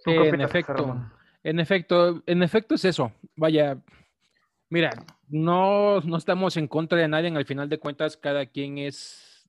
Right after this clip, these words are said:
Speaker 2: digno de, de conseguir su, su, su dinero como, como más quiera. Pero si quieres ser tú rentable, pues sí, métete a una academia de trading, ¿no? En la cual te van a enseñar trading,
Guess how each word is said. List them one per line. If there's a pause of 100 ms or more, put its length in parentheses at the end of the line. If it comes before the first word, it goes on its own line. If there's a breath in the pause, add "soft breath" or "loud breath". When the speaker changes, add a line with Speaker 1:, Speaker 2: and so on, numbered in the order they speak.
(140)
Speaker 2:
digno
de,
de
conseguir
su,
su,
su
dinero
como, (480)
como
más
quiera. (500)
Pero
si
quieres
ser
tú
rentable, (520)
pues
sí,
métete
a
una
academia
de
trading,
¿no?
En
la
cual
te
van
a
enseñar
trading,